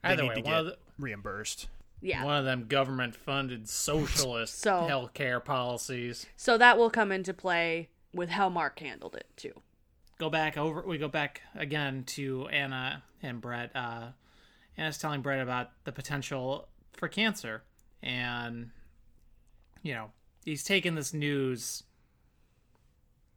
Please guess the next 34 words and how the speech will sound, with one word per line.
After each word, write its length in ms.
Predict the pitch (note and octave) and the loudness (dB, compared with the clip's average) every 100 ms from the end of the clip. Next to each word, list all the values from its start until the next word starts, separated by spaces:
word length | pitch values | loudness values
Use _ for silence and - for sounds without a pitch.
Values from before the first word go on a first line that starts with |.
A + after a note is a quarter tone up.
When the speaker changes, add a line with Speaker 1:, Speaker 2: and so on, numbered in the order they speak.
| _ _ _ | _ _ _
Speaker 1:
in 180 | F#3+ G#3+ | 2 4
a 60 | G#3+ | 2
way. 440 | F3 C#3 D3+ F3+ | 2 2 0 -4
Speaker 2:
<laughs> 60 | - - - - - | -12 -14 -10 -8 -2
Speaker 1:
Like, 380 | E3+ D#3 B3 - - | 0 2 0 -4 -4
it's, 420 | F#3 F3 - - G#3 | -2 -2 -2 -4 -4
<laughs> 80 | - | 0
I'm 340 | B3 F3+ G3 F3+ | 2 4 2 4
trying 200 | G#3 G3 | 4 4
to 40 | |
think 140 | F#3 F3+ | 4 2
of 80 | D#3+ | 2
a 60 | |
good 160 | D#3 D#3+ | 0 2
way, 280 | D#3 D3+ D3+ | 4 4 2
t-, 180 | - F3 | -2 -8
I'm 60 | |
trying 200 | E3+ B3+ G#3+ | 0 2 4
to 60 | |
think 140 | F#3+ F3 | 4 2
of 60 | |
a 40 | D3 | 2
good 160 | D3 | 0
way 160 | C#3+ C3+ | 2 0
to 80 | B2+ | 0
describe 540 | A#2 - C3+ B2+ B2 | -4 -4 -2 -2 -2
it, 180 | A#2 A#2 | -4 -4
but 140 | B2+ | -2
it's 160 | B2 B2 | -2 -4
just, 280 | D3+ C3 - | -6 -6 -4
like, 300 | C#3 B2+ B2+ - - - - - - | -2 -2 -6 -20 -20 -20 -20 -20 -12
it 200 | F3+ - | -10 -6
seems 340 | - G3+ G#3 F#3+ | 0 2 2 4
like 340 | F#3+ - | 2 2